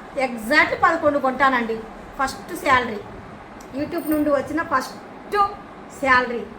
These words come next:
చాలా హ్యాపీగా ఉందండి, చాలా హ్యాపీగా, చాలా హ్యాపీగా. ఈరోజు మనము పదకొండు కొంటాం, మళ్ళీసారికి వంద కొంటానేమో, అది నాలో ఉంది,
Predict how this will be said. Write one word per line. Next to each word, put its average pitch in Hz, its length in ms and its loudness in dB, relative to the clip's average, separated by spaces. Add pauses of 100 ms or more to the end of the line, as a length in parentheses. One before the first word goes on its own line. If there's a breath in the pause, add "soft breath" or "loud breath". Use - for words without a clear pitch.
(260)
చాలా 240 180 2
హ్యాపీగా 269 840 4
ఉందండి, 262 320 -2 (100)
చాలా 240 160 -2
హ్యాపీగా, 247 480 -4
చాలా 240 500 2
హ్యాపీగా. 240 480 -4 (400 loud breath)
ఈరోజు 285 440 4
మనము 302 500 0 (1080)
పదకొండు 262 360 0
కొంటాం, 254 420 -2 (1120)
మళ్ళీసారికి 311 840 4 (160)
వంద 254 200 -2
కొంటానేమో, 277 680 2 (1200)
అది 285 200 0
నాలో 262 400 4
ఉంది, 254 280 0